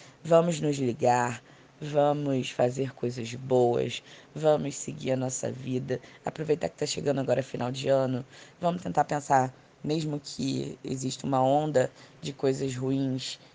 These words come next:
que a gente possa observar à nossa volta, vamos tentar pensar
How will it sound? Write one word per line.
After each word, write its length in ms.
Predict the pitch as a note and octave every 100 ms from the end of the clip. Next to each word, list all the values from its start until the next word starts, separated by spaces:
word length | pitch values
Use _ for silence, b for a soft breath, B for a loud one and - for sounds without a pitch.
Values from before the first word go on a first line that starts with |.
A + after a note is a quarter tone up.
| _
que 80 | -
a 40 |
gente 260 | B2+ B2+ -
possa 260 | C3+ C3
observar 380 | C#3+ - C3 B2+
à 40 | B2+
nossa 220 | B2+ B2+
volta, 260 | C3 A#2+
vamos 240 | C#3 G3 A3
tentar 180 | A3 G3+
pensar 420 | F#3 D#3+ F#3